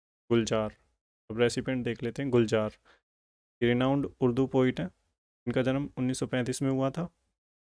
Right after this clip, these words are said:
और इन्हें कुछ अवार्ड और भी मिल चुके हैं, जैसे कि साहित्य अकादमी अवार्ड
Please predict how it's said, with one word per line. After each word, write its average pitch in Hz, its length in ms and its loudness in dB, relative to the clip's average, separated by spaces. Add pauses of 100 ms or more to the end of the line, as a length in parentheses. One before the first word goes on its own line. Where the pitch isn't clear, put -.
(340)
और 117 600 0
इन्हें 127 220 0
कुछ - 200 -6
अवार्ड 123 340 -2
और 123 260 0
भी 131 120 0
मिल 131 200 0
चुके 127 200 -8
हैं, 139 120 -6
जैसे 131 240 -4
कि 151 160 -10
साहित्य 127 400 -2
अकादमी 127 380 -4
अवार्ड 131 380 0